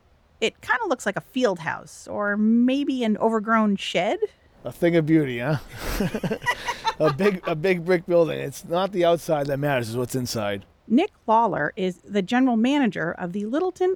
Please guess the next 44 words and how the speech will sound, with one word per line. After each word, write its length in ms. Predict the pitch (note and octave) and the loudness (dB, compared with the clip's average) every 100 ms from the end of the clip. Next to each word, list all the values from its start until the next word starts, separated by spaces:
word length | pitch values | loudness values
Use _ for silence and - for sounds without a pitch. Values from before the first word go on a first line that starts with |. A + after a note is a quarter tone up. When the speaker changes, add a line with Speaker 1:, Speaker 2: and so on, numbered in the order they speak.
| - | 0
Speaker 1:
Electric 380 | G#3+ E3+ A#3 - | -2 -2 -4 -6
Light 180 | E3+ E3+ | -6 -4
and 160 | G3+ A3 | 0 2
Water 220 | B3+ A#3+ | 2 2
Departments. 680 | F3 E3+ - - - - _ _ _ _ _ _ | 0 -4 -6 -10 -16 -20 _ _ _ _ _ _
He 180 | C4+ C4+ | -2 2
oversees 540 | F4 G#4 - C#4 C4+ | 2 2 0 0 2
the 80 | C4+ | 0
drinking 320 | G#3 F3+ F3 | 0 0 0
water 260 | D#3+ E3 E3+ | 2 2 0
for 240 | - - | -2 -4
all 300 | - C4+ C#4+ | 2 4 4
the 100 | C#4 | 4
residents 500 | A#3+ G#3 G#3 G#3 G3+ | 4 2 2 0 0
and 140 | G#3+ | 0
businesses 580 | F#3 E3+ F3+ E3 E3 E3+ - | 2 0 0 -2 -4 -4 -4
in 120 | F3+ | -2
this 120 | D#3+ | -2
town 380 | - G#3+ G3 G3 | -4 0 2 4
of 80 | F3+ | 2
about 320 | F3 F#3+ - - | 0 0 -2 -4
ten 180 | G3 F#3 | -2 0
thousand. 520 | E3+ D#3+ - G3+ - _ _ _ _ _ _ | 0 -4 -6 -16 -20 _ _ _ _ _ _
And 120 | F#3+ E3+ | -8 -2
today, 480 | G3+ B3 D4 D#4+ - _ _ _ | 2 4 4 2 -4 _ _ _
he's 220 | - D#4 | -2 -2
showing 280 | - C#4 B3+ | 2 2 6
off 300 | A3+ A#3 - | 6 4 0
his 240 | _ A#3+ A#3 | _ -4 0
latest 360 | F#3 D#3 E3 | 0 0 -2
project. 580 | - E3+ F3 E3+ E3+ - _ - - | -2 -2 -2 -6 -8 -14 _ -20 -4
Speaker 2:
This 140 | - F3+ | 0 2
is 120 | E3 | 2
ratepayer 400 | E3 D#3 E3 D3+ | 0 0 2 2
money, 300 | C#3+ C#3+ C3+ | 2 -4 -4
so 160 | - | -4
we 100 | C#3 | -4
didn't 160 | D3 D3+ | -4 -2
put 100 | D#3 | -2
a 40 | |
lot 160 | C#3 C3+ | 0 0
of 240 | B2 - - - F#3 | -2 -8 -18 -16 -16
funding 540 | - - E3 D3 C#3 B2+ | -16 0 0 2 0 -2
into 500 | B2+ A#2+ B2 A#2 | -4 0 2 2